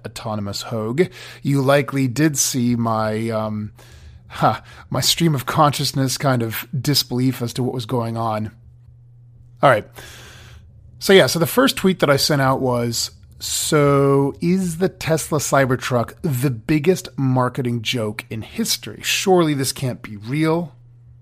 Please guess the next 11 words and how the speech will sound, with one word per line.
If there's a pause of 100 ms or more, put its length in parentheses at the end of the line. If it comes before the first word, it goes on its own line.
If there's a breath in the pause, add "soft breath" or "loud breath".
(760 soft breath)
Then
I
went
on
to
say, (680 soft breath)
uh, (520)
"The
Tesla
Cybertruck
makes